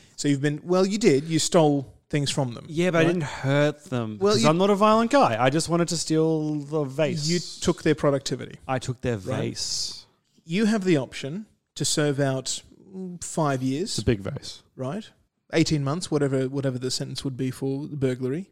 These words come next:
Speaker 2: For, of a vase, yeah.
Speaker 1: Right? Uh, we'll reduce that by two-thirds if we can cut off your hand. One hand. "As a symbol of your commitment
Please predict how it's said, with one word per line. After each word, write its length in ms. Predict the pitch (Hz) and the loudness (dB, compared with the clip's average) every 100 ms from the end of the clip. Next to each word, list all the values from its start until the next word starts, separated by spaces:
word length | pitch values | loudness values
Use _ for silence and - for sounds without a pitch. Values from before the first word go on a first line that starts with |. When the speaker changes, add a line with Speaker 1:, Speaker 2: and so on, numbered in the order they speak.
| _ | _
Speaker 2:
For, 100 | 131 | -4
of 160 | 143 110 | -2 -2
a 60 | 101 | -2
vase, 360 | 107 - - | -4 -4 -4
yeah. 140 | 113 120 - | -4 -4 -8
Speaker 1:
Right? 220 | 135 208 _ _ _ _ | -10 -10 _ _ _ _
Uh, 360 | 143 139 139 139 - _ | -4 -2 0 -4 -8 _
we'll 180 | 180 233 | 0 4
reduce 400 | 226 151 240 - | 4 2 2 0
that 300 | 147 127 - _ _ _ - | -2 -4 -6 _ _ _ -10
by 260 | 139 135 | -4 -2
two-thirds 920 | 135 220 226 214 196 131 160 - - - _ _ _ _ | -2 -2 -2 2 2 2 0 -2 -2 -6 _ _ _ _
if 100 | 147 | -2
we 100 | 165 | -2
can 100 | 151 | -2
cut 160 | 143 143 | -2 -2
off 100 | - | -2
your 80 | 135 | -4
hand. 260 | 123 85 - _ _ _ - | -4 -8 -18 _ _ _ -8
One 140 | 240 | 0
hand. 280 | 160 139 - _ _ _ _ 196 | 0 0 -4 _ _ _ _ 2
"As 180 | 190 | 4
a 60 | 185 | 4
symbol 640 | - 311 320 175 143 208 | 2 2 4 4 4 4
of 180 | 156 147 | 0 4
your 140 | 160 156 | 4 2
commitment 560 | 165 214 147 143 170 | 0 -2 -2 -4 -6